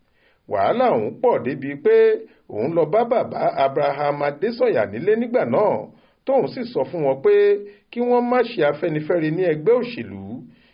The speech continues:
kí wọ́n jẹ́ kí ẹgbẹ́ náà jẹ́ ti gbogbo ọmọ Yorùbá, kí àwọn P D P wà níbẹ̀, káwọn A D wà níbẹ̀, káwọn A N P P náà sì wà, àtàwọn ọlọ́lá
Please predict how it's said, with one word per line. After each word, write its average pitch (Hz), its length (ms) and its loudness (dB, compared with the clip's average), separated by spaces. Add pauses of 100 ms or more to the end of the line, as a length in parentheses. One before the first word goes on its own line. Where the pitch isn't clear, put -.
(140)
kí 220 80 -6
wọ́n 214 240 4
jẹ́ 214 200 2
kí 220 100 -6
ẹgbẹ́ 180 300 2
náà 247 200 2 (100)
jẹ́ 160 160 0
ti 156 140 -12
gbogbo 135 420 -8
ọmọ 143 220 2
Yorùbá, 110 460 -4 (580)
kí 240 120 -4
àwọn 151 420 2
P 151 140 -12
D 160 140 -8 (120)
P 143 80 -16 (120)
wà 220 240 2
níbẹ̀, 151 420 0 (500)
káwọn 226 300 4
A 185 200 6
D 156 120 -6 (120)
wà 208 220 2
níbẹ̀, 143 420 0 (400)
káwọn 226 360 2
A 175 380 4
N 160 60 -6
P 156 60 -12 (100)
P 156 80 -16 (100)
náà 214 280 2
sì - 160 -6
wà, 127 240 2 (500)
àtàwọn 131 500 2
ọlọ́lá 254 380 4